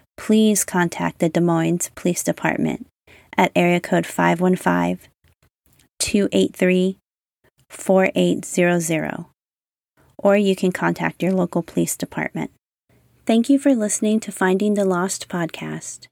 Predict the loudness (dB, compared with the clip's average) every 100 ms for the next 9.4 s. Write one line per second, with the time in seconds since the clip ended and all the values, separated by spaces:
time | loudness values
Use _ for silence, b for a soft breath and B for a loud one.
0 | _ -14 -2 2 2 4 2 2 2 2
1 | 2 2 4 4 4 2 0 0 0 -2
2 | 0 -2 0 0 0 0 0 2 2 2
3 | 0 0 0 2 2 0 -2 -2 -2 -2
4 | 0 2 2 -2 -4 -2 -4 -4 -4 -4
5 | -4 -8 b b -4 -2 2 2 4 2
6 | 2 2 4 4 4 2 2 0 0 -2
7 | -2 -2 -4 -2 -4 -2 0 2 2 2
8 | 0 0 -2 0 0 2 2 4 4 2
9 | 2 0 2 2